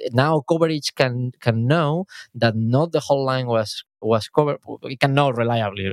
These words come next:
Uh, again, there is a possibility of hacking around this thing or trying to, you know, work around, but now it can know one hundred percent reliably that no, no, no, only the first part of this expression was covered. You are missing the else part of the expression.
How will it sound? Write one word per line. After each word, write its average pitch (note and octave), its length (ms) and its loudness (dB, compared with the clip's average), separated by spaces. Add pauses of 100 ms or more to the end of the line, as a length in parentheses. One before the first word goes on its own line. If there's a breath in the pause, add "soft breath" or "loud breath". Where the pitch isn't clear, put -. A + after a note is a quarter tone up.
Uh, G2 140 0
again, A2 420 0
there A2 120 2
is A2+ 120 -2
a A2+ 200 0 (100)
possibility A2+ 380 0
of G#2+ 120 -2
hacking A2 260 0
around A2+ 260 0
this A2 160 -4
thing A#2 120 0
or G#2+ 180 0
trying A2 340 0
to, G#2+ 400 -2
you A2+ 80 0
know, G#2 160 0
work A2 180 2
around, A#2+ 300 0
but A2+ 160 0 (260 loud breath)
now B2+ 220 2
it D3 120 0
can C#3 140 -2
know C#3 140 2
one C3+ 240 0
hundred C#3+ 240 0
percent C3 240 0
reliably C3+ 580 0 (300 loud breath)
that A2+ 140 2
no, B2+ 160 4
no, A#2+ 120 -4
no, A2 300 -2
only F#3 260 2
the C#3+ 120 -2
first D#3 220 -2
part C#3 160 2
of B2 140 -4
this B2 220 0
expression C#3 440 -2
was A2+ 200 -2
covered. G#2+ 340 0
You A#2+ 160 2
are C3+ 100 0
missing C#3+ 460 -2
the A2+ 220 0 (100)
else B2 220 0
part G#2+ 260 2
of G#2 80 -4
the G2+ 80 -8
expression. A2 460 -6